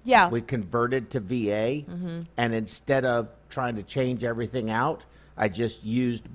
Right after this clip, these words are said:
Speaker 2: both of those limbs
Speaker 1: Mm-hmm.
Speaker 2: and came back as my access. So basically,
Speaker 1: Mm-hmm.
Speaker 2: I had a, just a big, giant right atrial,
Speaker 1: Yeah.
Speaker 2: you know, drainage
Speaker 1: Yeah, you had a
Speaker 2: and
Speaker 1: big
Speaker 2: went back
Speaker 1: cannula.
Speaker 2: to the femoral artery.
Speaker 1: Huh.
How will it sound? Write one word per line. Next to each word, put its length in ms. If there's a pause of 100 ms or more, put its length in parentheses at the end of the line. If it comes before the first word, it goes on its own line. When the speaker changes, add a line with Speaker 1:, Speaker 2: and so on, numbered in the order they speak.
Speaker 2:
both 280
of 180
those 280
limbs 600 (100)
Speaker 1:
Mm-hmm. 260
Speaker 2:
and 180
came 300
back 400
as 140
my 160
access. 640
So 180
basically, 320
Speaker 1:
Mm-hmm. 20
Speaker 2:
I 20
had 120
a, 60
just 280
a 40
big, 360
giant 420
right 200
atrial, 680
Speaker 1:
Yeah. 320 (120)
Speaker 2:
you 100
know, 120
drainage 500
Speaker 1:
Yeah, 100
you 100
had 60
a 40
Speaker 2:
and 60
Speaker 1:
big 60
Speaker 2:
went 140
back 160
Speaker 1:
cannula. 60
Speaker 2:
to 80
the 60
femoral 280
artery. 380 (120)
Speaker 1:
Huh. 160